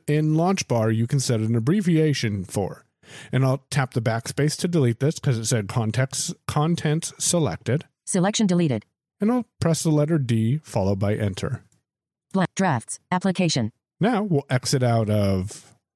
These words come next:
Speaker 1: Launch Bar.
Speaker 2: Audio hijack.
Speaker 1: I'll press Command Space.
Speaker 2: Application.
Speaker 1: And now anytime I press the letter D,
Speaker 2: Drafts.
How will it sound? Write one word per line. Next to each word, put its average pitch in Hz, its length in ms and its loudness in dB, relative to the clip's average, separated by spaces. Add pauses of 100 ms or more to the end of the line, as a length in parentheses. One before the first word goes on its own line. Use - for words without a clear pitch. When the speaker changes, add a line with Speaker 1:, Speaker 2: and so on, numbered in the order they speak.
(100)
Speaker 1:
Launch 101 280 -2
Bar. 156 240 -2 (140)
Speaker 2:
Audio 214 260 0
hijack. 147 440 0 (580)
Speaker 1:
I'll 127 60 0
press 135 220 0
Command 120 340 0
Space. - 480 -2 (440)
Speaker 2:
Application. 196 600 0 (240)
Speaker 1:
And 165 120 2
now 175 160 2
anytime 214 500 0
I 135 80 2
press 135 280 0
the 123 100 0
letter 107 260 2
D, 165 420 2 (460)
Speaker 2:
Drafts. 160 420 0